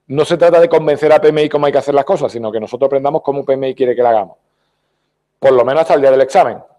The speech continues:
Después que cada uno haga lo que quiera, ¿vale?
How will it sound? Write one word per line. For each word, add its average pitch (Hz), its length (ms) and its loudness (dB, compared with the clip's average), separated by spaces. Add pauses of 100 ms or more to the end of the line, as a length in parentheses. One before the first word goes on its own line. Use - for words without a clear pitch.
(280)
Después 113 400 -2
que 139 100 0
cada 139 160 2
uno 135 140 -2
haga 120 180 2
lo 117 100 0
que 123 120 -6
quiera, 135 260 0 (680)
¿vale? 156 320 -2